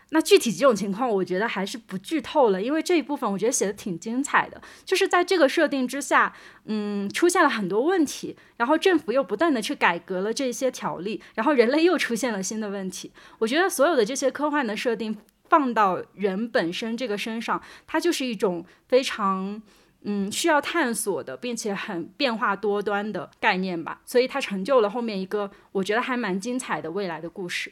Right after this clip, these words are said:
然后这个三线并行，实际上到最后啊，就是读到最后，我会觉得有一点点能够察觉到人生的意义的感觉。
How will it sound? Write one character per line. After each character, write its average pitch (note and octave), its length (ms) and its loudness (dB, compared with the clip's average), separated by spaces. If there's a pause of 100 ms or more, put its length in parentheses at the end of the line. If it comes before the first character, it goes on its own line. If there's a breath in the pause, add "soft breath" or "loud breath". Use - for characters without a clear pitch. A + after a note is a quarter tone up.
(160 soft breath)
然 C4+ 120 8
后 E4 60 8
这 F4+ 100 2
个 E4+ 60 2
三 E4+ 200 2
线 E4 200 0
并 C4+ 160 -2
行， F#3+ 220 -2
实 G#3 140 -6
际 A3 100 -6
上 B3+ 180 -2
到 B3 140 2
最 B3 220 2
后 G#3+ 260 -2
啊， - 180 -8
就 A3+ 120 -8
是 G#3 100 -8
读 G#3 160 -4
到 B3 140 2
最 C4 160 2
后， A3 180 0
我 F3+ 60 -2
会 B3 120 -2
觉 F#3+ 180 -6
得 G#3 300 -2
有 A3 200 4
一 D#4 80 2
点 G#3+ 300 2
点 B3+ 200 2
能 F#3 140 -2
够 C4 160 4
察 F#3 320 -2
觉 G#3 180 0
到 G#3 200 0
人 F3+ 200 -2
生 D4 160 -2
的 D4+ 120 2
意 E4+ 240 2
义 G3 80 0
的 F3 120 -4
感 D#3+ 260 -8
觉。 - 220 -14